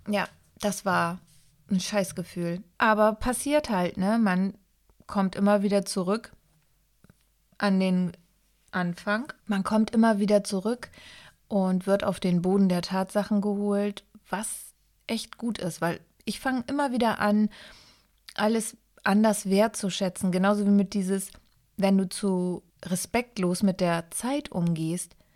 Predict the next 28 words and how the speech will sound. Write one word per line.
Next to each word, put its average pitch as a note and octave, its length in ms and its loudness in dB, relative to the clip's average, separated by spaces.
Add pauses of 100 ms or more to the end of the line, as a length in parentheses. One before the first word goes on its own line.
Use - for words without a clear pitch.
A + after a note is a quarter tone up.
(1400)
kriegst G#3+ 240 -2
du G#3+ 60 -4
wahrscheinlich G#3+ 500 2
irgendwann G#3+ 380 2
so G3 100 0
einen G3+ 200 0
auf G3+ 140 -2
den F#3 140 0
Deckel, G#3 300 -2
so F#3 140 -2
wie E3 160 -4
ich - 220 -6
mit - 180 -6
Mitte F#3 240 -4
dreißig, F3+ 640 -6
dass F3+ 220 -6
du G3 80 -2
merkst, F#3 540 0
du F#3+ 80 -6
musst F#3+ 300 -2
mit G3+ 160 0
der E3 140 -4
Zeit G3 480 -2
anders D#3+ 340 -6
umgehen E3 380 -4
und F3 160 -4
du F#3 60 -6
musst F3+ 460 -4